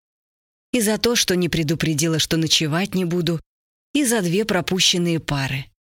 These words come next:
Даур и так гнал Сильфиду во весь опор. Что-то заставило поднять взгляд. Я даже не удивилась, увидев в одном из окон Миклауха.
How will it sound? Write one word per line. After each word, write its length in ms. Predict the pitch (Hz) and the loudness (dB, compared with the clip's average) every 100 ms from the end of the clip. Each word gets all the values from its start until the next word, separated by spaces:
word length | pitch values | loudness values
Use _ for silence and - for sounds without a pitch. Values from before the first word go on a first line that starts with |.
| _ _ _ _ _ _ - | _ _ _ _ _ _ -2
Даур 480 | 175 185 202 254 202 | 0 2 2 0 -2
и 200 | - 196 | -6 -4
так 320 | 226 214 151 | -2 -2 0
гнал 300 | 156 156 143 | 0 0 0
Сильфиду 580 | - 151 139 220 160 143 | 0 0 -2 -2 -2 -2
во 140 | 147 | -2
весь 260 | 143 160 160 | -2 0 0
опор. 500 | 151 - - - - _ _ _ _ _ _ _ _ _ _ _ - | -2 -4 -6 -6 -14 _ _ _ _ _ _ _ _ _ _ _ -6
Что-то 380 | - - 226 | -4 -2 0
заставило 560 | 196 208 - 226 190 180 | 0 0 0 0 0 -2
поднять 400 | 180 180 190 175 | 0 0 0 -2
взгляд. 520 | 170 151 165 127 - - _ _ _ _ _ _ _ _ - | -2 -2 -2 -4 -8 -18 _ _ _ _ _ _ _ _ -4
Я 220 | 185 247 | 0 2
даже 280 | 226 214 233 | 2 2 2
не 140 | 233 | 2
удивилась, 680 | 226 220 240 208 143 139 - _ | 2 0 2 0 0 -2 -4 _
увидев 440 | - 175 175 156 - | -2 0 0 0 0
в 40 | |
одном 320 | 160 151 156 | 0 2 2
из 140 | 156 135 | 2 0
окон 360 | 202 202 156 | 0 0 0
Миклауха. 760 | 170 185 202 185 139 131 - 135 | 0 0 0 0 0 -4 -6 -8